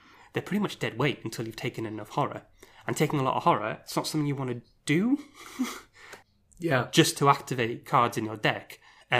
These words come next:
Speaker 1: it's always better if those desperate cards are turned on incidentally as you play.
Speaker 2: I remember I was using them to ready Duke early game if I didn't have the sufficient horror.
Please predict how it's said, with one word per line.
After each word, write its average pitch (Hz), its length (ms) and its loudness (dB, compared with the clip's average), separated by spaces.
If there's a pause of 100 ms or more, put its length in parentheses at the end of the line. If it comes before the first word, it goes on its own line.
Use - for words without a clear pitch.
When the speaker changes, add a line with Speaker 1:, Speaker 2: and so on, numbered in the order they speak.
Speaker 1:
it's 120 100 -2
always 143 220 4
better 139 460 0
if 104 100 -6
those 113 180 -2
desperate - 340 -10
cards 110 300 -6
are - 40 -12
turned 120 340 -2
on 101 360 -4 (200)
incidentally 123 640 0
as 110 180 -6
you 101 120 -6
play. 113 320 -8 (420)
Speaker 2:
I 147 160 0
remember 135 480 2
I 117 120 2
was 113 220 0
using 123 360 -2
them 104 160 -12
to 117 100 -14
ready 117 360 0
Duke 107 500 -10 (540)
early 113 300 2
game 95 480 -6 (280)
if - 200 -2
I 104 60 -4
didn't 104 340 -6
have 101 500 -12 (560)
the 101 220 -8
sufficient - 500 -8
horror. 101 400 -8